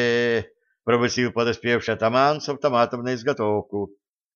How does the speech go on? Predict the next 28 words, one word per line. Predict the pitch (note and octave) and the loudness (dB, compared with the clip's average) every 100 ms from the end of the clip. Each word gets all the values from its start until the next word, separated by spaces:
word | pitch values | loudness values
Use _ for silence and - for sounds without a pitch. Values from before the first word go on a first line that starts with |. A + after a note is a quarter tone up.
| - | 0
«И | F#3 G3+ A3 F3 | 4 4 0 -4
че | - G#3+ | 4 6
вы | G3 F#3 | 6 2
тут | F#3+ F#3 | -2 -2
нах | E3 F3+ D#3 - - | 0 0 0 -6 -8
устроили?» | E3+ D#3 - D#3+ E3 E3+ F#3 G3+ G3 _ _ _ _ _ _ _ _ _ | -6 -6 -6 -4 -2 -2 0 -2 -4 _ _ _ _ _ _ _ _ _
«Погоди!» — | A#2 B2+ B2+ C#3+ C3+ B2+ A2+ _ _ _ _ - | 0 0 2 0 0 0 -2 _ _ _ _ 0
яростно | A#2+ B2 A2+ A2+ | 4 4 2 -2
крикнул | A2+ A2 F2+ G#2+ | -2 -4 -2 -4
Антон. | G2 G#2 G2 - _ _ | -2 -2 -2 -4 _ _
«Не | A#2+ | 0
видишь, | D#3 E3+ C#3 B2+ | 4 4 2 -2
что | - - C#3 B2+ | -2 2 4 4
ли? | G#2+ E2+ - _ _ | 0 -6 -12 _ _
Я | - D#3 | 4 6
убил | E3+ D#3 F3 | 6 4 2
его | D3 D#3 D#3 | 4 4 4
мать, | C#3 C3+ A#2+ - | 4 4 4 0
ты | C3+ | -2
понял? | C#3 F#3 F3 B2 F#2+ D#2+ _ _ _ - | 4 4 6 4 2 -6 _ _ _ 0
А | A#2+ | 0
теперь | C#3+ F#3 E3+ | 2 2 4
оно, | C3 D3 E3 D#3 C#3 | 4 4 6 6 4
того, | - D#3+ D#3+ C#3+ A2 - | 4 4 8 6 4 2
оно | D3+ F3+ E3+ | 2 4 4
же | E3 | 6
орать | D#3+ E3 D3+ | 6 6 4
должно. | E3+ D3 D#3+ A#2+ E2 | 2 2 0 0 -2